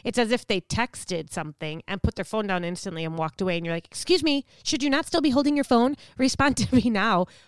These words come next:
Or in the world of teenagers, they left me undelivered. This is the Snapchat thing, like, "Ah, I'm so mad. They've left me undelivered." I was like, "Um,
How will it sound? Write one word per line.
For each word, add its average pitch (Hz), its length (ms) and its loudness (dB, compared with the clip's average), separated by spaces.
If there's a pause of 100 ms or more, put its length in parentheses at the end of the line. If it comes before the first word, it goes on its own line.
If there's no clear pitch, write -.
(160)
Or 196 460 0 (200)
in 185 140 -6
the 185 100 0
world 208 300 0
of 240 100 -4
teenagers, 226 960 -2 (520)
they 202 140 -2
left 180 400 -4
me 214 140 -4
undelivered. 165 840 -8 (140)
This 220 120 -6
is 247 100 -8
the 202 100 -4
Snapchat 170 560 -8
thing, 151 180 -10
like, 151 220 -10 (1040)
"Ah, 160 180 -6 (400)
I'm 233 140 0
so 208 180 -2
mad. 147 240 -8 (280)
They've 247 300 -2
left 190 380 -4
me 190 120 -4
undelivered." 160 560 -10
I - 40 -12
was 185 100 -10
like, 202 140 -8 (100)
"Um, 214 440 -8